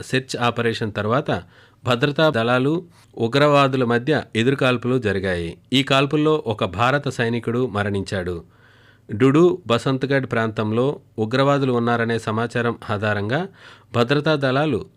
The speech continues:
కార్డన్ సెర్చ్ ఆపరేషన్ ప్రారంభించిన సమయంలో ఈ కాల్పులు జరిగాయి. ఈ ఆపరేషన్ ఇంకా కొనసాగుతోంది.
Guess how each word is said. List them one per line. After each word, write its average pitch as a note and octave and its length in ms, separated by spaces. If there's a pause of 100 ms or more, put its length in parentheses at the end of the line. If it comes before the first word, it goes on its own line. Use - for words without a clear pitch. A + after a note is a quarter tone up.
(120)
కార్డన్ C3+ 380
సెర్చ్ - 400
ఆపరేషన్ G#2+ 520
ప్రారంభించిన G#2 540
సమయంలో G#2+ 640 (420)
ఈ C3+ 120
కాల్పులు C3 480
జరిగాయి. F#2+ 580 (220)
ఈ C3+ 140
ఆపరేషన్ C#3+ 680
ఇంకా A2+ 260
కొనసాగుతోంది. F2+ 840